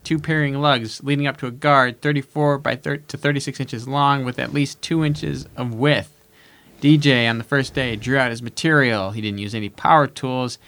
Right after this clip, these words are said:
This is forged in fire, not power hammer and fire. Day three,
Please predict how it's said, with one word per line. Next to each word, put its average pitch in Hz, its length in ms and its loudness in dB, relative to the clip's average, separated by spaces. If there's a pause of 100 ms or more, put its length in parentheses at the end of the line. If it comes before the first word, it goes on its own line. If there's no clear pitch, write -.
(120)
This 107 120 -12
is 107 140 -8
forged 127 360 -2
in 110 100 -6
fire, 131 380 2
not 113 280 -2
power 120 320 0
hammer 98 280 -6
and 92 160 -8
fire. 78 420 -2 (580)
Day 131 180 0
three, 135 640 0